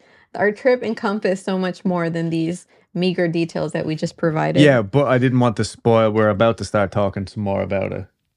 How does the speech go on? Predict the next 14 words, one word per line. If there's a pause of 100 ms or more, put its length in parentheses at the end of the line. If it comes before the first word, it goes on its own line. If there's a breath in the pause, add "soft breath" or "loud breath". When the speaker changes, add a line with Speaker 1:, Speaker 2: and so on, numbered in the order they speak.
(480)
Speaker 1:
Right.
Speaker 2:
So
I
wanted
to (400)
read
Speaker 1:
Uh-huh.
Speaker 2:
the
tarot
card
before
I
forget. (180)
Speaker 1:
Okay.